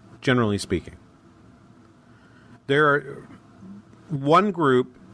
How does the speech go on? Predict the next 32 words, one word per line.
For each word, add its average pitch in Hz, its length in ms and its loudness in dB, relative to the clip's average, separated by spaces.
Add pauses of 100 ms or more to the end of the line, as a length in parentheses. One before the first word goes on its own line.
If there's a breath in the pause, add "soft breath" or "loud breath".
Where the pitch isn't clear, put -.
is 139 180 2
a 143 60 -2
group 127 300 0
that 127 100 2
has 123 160 0
received 117 380 2
the 113 80 -6
vaccine 107 800 0 (260)
and 135 220 2
treats 185 320 -4
the 202 100 0
vaccine 135 640 0
as 131 140 0
basically 127 500 0
like 107 240 2
a 117 60 -4
passport. - 580 -2 (760 loud breath)
I 110 120 2
am 156 180 0
vaccinated. 123 840 2 (600)
I'm 127 180 2
aware 135 680 0 (540)
that 113 180 2
if 113 160 -2
I, 113 160 2
uh, 117 140 0
you 120 100 -2
know, 113 160 0
I 104 80 0
read 123 300 2
the 175 80 2
news, 107 400 0